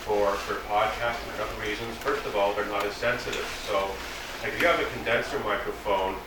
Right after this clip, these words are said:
unless you have it on a proper stand with a, you know, a shock mount to isolate it, and you're in a quiet space, condenser mics, like, if your kids are playing, uh,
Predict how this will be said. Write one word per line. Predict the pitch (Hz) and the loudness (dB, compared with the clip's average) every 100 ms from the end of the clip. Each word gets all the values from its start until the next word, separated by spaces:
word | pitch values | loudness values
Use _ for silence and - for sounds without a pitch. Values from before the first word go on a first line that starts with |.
| - - - - | -10 -12 -10 -2
unless | 113 117 131 139 151 | 0 2 4 2 0
you | 135 | 0
have | 123 120 | 4 4
it | 123 - | 2 0
on | - | -2
a | - - | -4 -2
proper | 117 123 117 117 113 104 | 6 6 6 2 0 0
stand | - - 110 104 104 | -4 -4 0 2 2
with | - - | -2 -6
a, | 85 - | -6 -6
you | 101 | -6
know, | 90 85 - - - - - | -6 -6 -8 -10 -10 -8 -6
a | - - | -4 -4
shock | - 117 - - | 2 6 6 6
mount | 110 107 107 - | 2 2 2 -2
to | 101 101 | -4 -2
isolate | 104 - 104 104 107 | -2 -2 2 2 2
it, | 107 - - - - | 0 -6 -12 -10 -6
and | 107 | 0
you're | 107 | 2
in | 104 | 2
a | - | 2
quiet | 117 117 - | 4 4 4
space, | - 139 123 104 - - - - - | 0 2 4 2 -2 -6 -8 -10 -8
condenser | 110 120 107 - 143 | -2 4 4 4 0
mics, | 120 113 - - | 4 2 2 -4
like, | - - | -4 -4
if | - | 0
your | 127 - | 0 2
kids | 139 123 113 | 0 0 -2
are | - | -4
playing, | 117 117 113 110 - - - - - - 110 | 0 4 4 2 -4 -10 -10 -12 -10 -4 4
uh, | 104 104 98 | 6 8 8